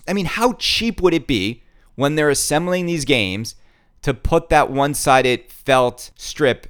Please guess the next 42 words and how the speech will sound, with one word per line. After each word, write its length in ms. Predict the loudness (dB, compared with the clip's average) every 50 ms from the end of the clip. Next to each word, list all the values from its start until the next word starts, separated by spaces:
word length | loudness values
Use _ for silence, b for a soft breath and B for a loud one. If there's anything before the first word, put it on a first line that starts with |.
| -2
on 380 | 0 2 4 4 2 2 0 -4 -8 -8
the 140 | -6 -4 -4
rail 460 | 0 2 4 4 4 2 0 -2 -6 _ _ -12
where 300 | -4 0 2 2 2 2
the 100 | 0 0
glass 460 | 0 2 4 4 2 2 -2 -6 -10
slides 360 | -6 0 2 2 2 2 2 0
over? 320 | 0 0 0 -2 -6 -10 _ _
Let 220 | -2 -2 0 0
them 260 | 0 0 0 0 2 4
do 220 | 6 8 8 8
it. 240 | 8 6 4 0 -10 -20 _ _ _ _ _ -8
We 240 | -4 -2 0 0
should 220 | 0 -2 -2 0 2
not 200 | 2 2 2 2 2
all 200 | 4 4 4 4
have 220 | 2 2 0 -2
to 80 | -4 -4
do 200 | -2 0 0 0
it. 140 | -2 -6 b b b b b b -8
Because 360 | -6 -2 0 0 0 0 -2 -6 -6
how 200 | -2 0 0 0
did 140 | 2 4
they 120 | 6 6 6
not 280 | 6 4 4 4 4
know 140 | 2 2 2
this 160 | 2 2 0
thing 180 | 0 0 0 2
rattles 380 | 2 2 4 4 4 2 2 2
like 180 | 0 0 2
that? 260 | 2 2 2 0 -2 -4
Of 140 | -6 -6 -4
course 280 | -2 -2 0 0 -2 -2
it 100 | 0 2
does. 380 | 2 4 4 2 -2 -6 -12 -16 _ _ -6
And 100 | -4 -4
you're 100 | -2 -2
just 160 | -2 -2 -2
gonna 160 | -2 -2 -2
pass 400 | -2 -2 -4 -2 -2 -2 -4 -2
that 200 | -2 -2 -2 0
headache 520 | 0 0 0 2 4 2 2 0 -4 -10